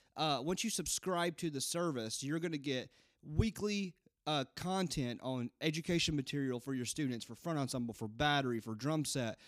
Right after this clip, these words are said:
You're going to get free cadences. You're going to get,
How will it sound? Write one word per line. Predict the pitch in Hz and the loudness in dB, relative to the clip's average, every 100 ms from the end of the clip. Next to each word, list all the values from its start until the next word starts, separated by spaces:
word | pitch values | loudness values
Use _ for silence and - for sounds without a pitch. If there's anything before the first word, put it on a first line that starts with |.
| - | -6
You're | 147 170 | 0 2
going | 160 160 | 2 2
to | 151 | 0
get | 139 127 113 | 0 -2 -2
free | - - 185 165 | -12 -2 0 0
cadences. | - 190 190 156 127 120 127 | -2 4 4 4 2 -2 -2
You're | 156 | -4
going | 160 160 | -2 -2
to | 151 | -4
get, | 143 151 143 | -2 -2 -2